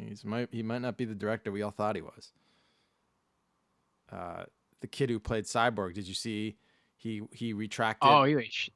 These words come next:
Speaker 2: yeah.
Speaker 1: all
Speaker 2: It's
Speaker 1: his
Speaker 2: like,
Speaker 1: positive
Speaker 2: "Everything
Speaker 1: statements?
Speaker 2: I said when I was just kissing ass 'cause I was worried about my job."
Speaker 1: Yeah,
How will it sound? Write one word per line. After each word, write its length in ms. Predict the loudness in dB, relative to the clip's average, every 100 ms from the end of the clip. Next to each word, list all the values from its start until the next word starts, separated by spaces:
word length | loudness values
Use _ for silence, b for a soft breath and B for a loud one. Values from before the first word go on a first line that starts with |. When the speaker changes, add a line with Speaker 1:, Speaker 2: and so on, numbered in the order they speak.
| _
Speaker 2:
yeah. 260 | 2 4 6
Speaker 1:
all 140 | 6
Speaker 2:
It's 80 | 6
Speaker 1:
his 40 | 2
Speaker 2:
like, 120 | 0
Speaker 1:
positive 340 | 4 6 6
Speaker 2:
"Everything 320 | 6 6 6 4
Speaker 1:
statements? 260 | 2 2
Speaker 2:
I 40 | 4
said 140 | 6
when 120 | 4
I 100 | 4
was 100 | 2
just 220 | 2 0
kissing 320 | 0 -2 0 2
ass 260 | 2 2
'cause 180 | 0 -2
I 60 | 0
was 120 | 2
worried 180 | 2 2
about 200 | 2 2
my 100 | 0
job." 400 | 2 4 4 0
Speaker 1:
Yeah, 180 | -8 -10